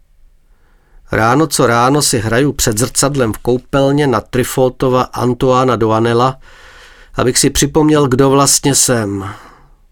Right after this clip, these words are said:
Ale ten den v hotelovém pokoji přiznávám,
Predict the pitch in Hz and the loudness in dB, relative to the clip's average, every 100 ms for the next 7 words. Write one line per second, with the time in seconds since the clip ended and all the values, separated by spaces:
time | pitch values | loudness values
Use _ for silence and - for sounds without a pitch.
0 | - _ _ _ _ - _ _ - - | -20 _ _ _ _ -20 _ _ -20 -20
1 | _ - - 117 113 - 139 131 127 147 | _ -16 -4 -2 -2 0 0 2 2 2
2 | 156 123 135 156 160 151 127 117 123 - | 0 -2 0 0 2 2 0 -2 -6 -4
3 | 151 135 123 123 117 127 131 131 139 139 | -2 -2 -2 -4 0 0 0 0 0 0
4 | 151 | -2